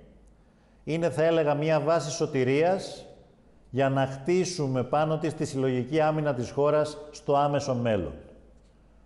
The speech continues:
Και πρέπει αυτό το μέλλον να μην βασιστεί σε μπαλώματα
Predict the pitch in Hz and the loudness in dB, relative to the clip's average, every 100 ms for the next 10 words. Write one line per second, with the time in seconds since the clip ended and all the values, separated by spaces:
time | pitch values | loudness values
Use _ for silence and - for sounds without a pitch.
0 | _ - 135 170 190 196 147 131 131 160 | _ -6 -4 2 2 2 2 0 0 0
1 | 147 123 135 165 165 143 139 170 170 165 | 0 0 2 2 0 0 -2 -2 0 0
2 | - 131 - 156 143 147 127 123 131 156 | -2 -6 -4 -4 0 0 2 4 4 4
3 | 143 117 - 143 175 190 | 2 0 0 0 -2 -8